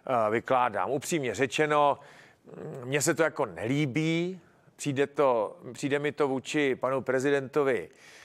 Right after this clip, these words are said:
neúctivý, a nevím, proč to dělali, eh,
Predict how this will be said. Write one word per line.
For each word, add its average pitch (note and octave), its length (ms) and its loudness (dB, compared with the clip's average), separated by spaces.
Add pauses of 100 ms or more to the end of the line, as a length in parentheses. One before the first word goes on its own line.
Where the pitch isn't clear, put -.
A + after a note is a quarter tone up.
(240)
neúctivý, D#3 1000 2
a G#2+ 300 -2
nevím, C#3+ 300 2
proč D3 220 -2
to A#2 140 -2
dělali, D#3 720 4
eh, - 40 -14